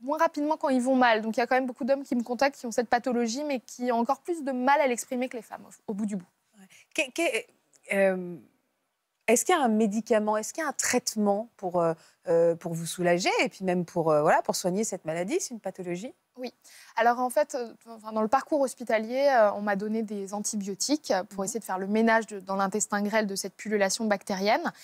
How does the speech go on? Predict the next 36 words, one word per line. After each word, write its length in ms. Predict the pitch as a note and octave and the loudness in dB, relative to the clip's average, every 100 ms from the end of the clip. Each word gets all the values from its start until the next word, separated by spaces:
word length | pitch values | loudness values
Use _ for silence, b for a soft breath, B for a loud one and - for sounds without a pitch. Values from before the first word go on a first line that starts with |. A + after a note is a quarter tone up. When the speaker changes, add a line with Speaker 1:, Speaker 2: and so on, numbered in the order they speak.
| B B B | B B B
Speaker 1:
Sauf 180 | A#3 - | -10 -2
que 100 | B3 | -4
pour 240 | - A#3 | -2 -2
moi, 320 | A#3+ C4+ D4+ - B B | 4 6 4 0 B B
euh, 80 | A3 | 0
ben, 140 | G#3+ A3 | 2 4
ça 160 | A#3 | 4
a 40 | A3+ | 2
marché 280 | A#3 - | 2 0
un 120 | B3 A3+ | 2 2
temps, 280 | C#4 C4+ C4 | 2 2 2
puis 120 | - | 0
après, 200 | G#3 B3+ | 0 0
il 40 | |
y 40 | B3+ | 0
a 40 | |
eu 60 | A#3+ | 2
une 100 | A3+ | 2
rechute. 540 | A3+ A3+ - F4+ - A3 B B B B | 0 0 0 0 -2 -12 B B B B
Et, 200 | B3 A#3+ | 0 4
euh, 160 | A3+ A3 | 6 6
personnellement, 560 | A3 C4 C#4+ C4 C4 D#4 | 4 0 2 0 0 -2
je 100 | B3+ | -2
me 60 | |
suis 160 | A#3+ - | -2 -2
vraiment 240 | A#3 A#3+ | -2 0
passionnée 380 | C4+ B3+ - A#3+ | 0 -2 0 -2
pour 140 | B3+ A#3 | -2 -4
la 100 | G3 | -6
phytothérapie, 720 | - A3+ A3 A3 G#3 - C4+ | -4 -8 -4 -2 -2 -2 -2
donc 160 | B3 A3 | -2 -2
la 80 | |
médecine 380 | G3+ G3+ - A3+ | -2 -4 -4 -4
par 160 | A3 G#3 | -2 -2
les 100 | G3 | -4
plantes. 460 | - C4 - - | 0 0 0 -10